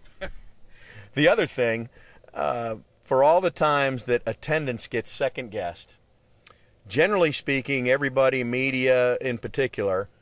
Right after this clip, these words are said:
Speaker 2: looks at it and says, "There's no way that's fifty-eight thousand. They just rounded that up. That's really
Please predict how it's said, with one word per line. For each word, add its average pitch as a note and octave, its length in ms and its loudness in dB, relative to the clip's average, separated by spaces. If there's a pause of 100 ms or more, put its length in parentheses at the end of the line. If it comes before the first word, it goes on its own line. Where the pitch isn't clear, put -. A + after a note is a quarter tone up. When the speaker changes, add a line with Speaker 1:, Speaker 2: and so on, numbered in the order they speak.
(380)
Speaker 2:
looks D#3 300 2
at C#3+ 100 2
it C3 80 4
and A#2+ 100 -4
says, A2+ 200 -2
"There's C3+ 220 0
no E3+ 160 4
way D#3 240 6
that's C3 240 2
fifty-eight B2 560 -2
thousand. A2+ 420 0
They B2+ 140 2
just A#2+ 260 -6
rounded C3+ 400 4
that B2 220 4
up. A#2 180 4
That's C#3 240 0
really A#2+ 300 0